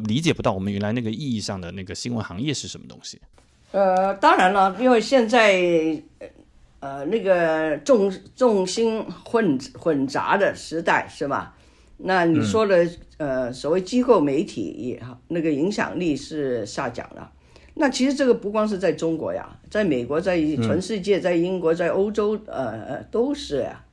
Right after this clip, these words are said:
Speaker 2: 是吧？呃，还有就是，呃，大家对，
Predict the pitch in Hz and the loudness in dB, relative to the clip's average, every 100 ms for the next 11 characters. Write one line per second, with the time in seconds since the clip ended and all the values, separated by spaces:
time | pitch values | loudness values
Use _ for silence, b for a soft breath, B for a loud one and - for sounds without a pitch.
0 | _ - 147 107 b b b b b - | _ -6 -4 -4 b b b b b -6
1 | 160 156 151 151 160 214 277 139 120 202 | -2 0 -2 -2 2 4 4 4 2 -2
2 | 190 185 180 139 110 - - - 247 117 | -2 -2 -2 -2 -6 -14 -18 -14 -8 -6
3 | 113 - 214 196 165 208 180 185 - - | -6 -4 -2 -2 -4 -2 2 2 0 -10
4 | - 190 165 139 113 107 | -2 2 4 2 -2 -6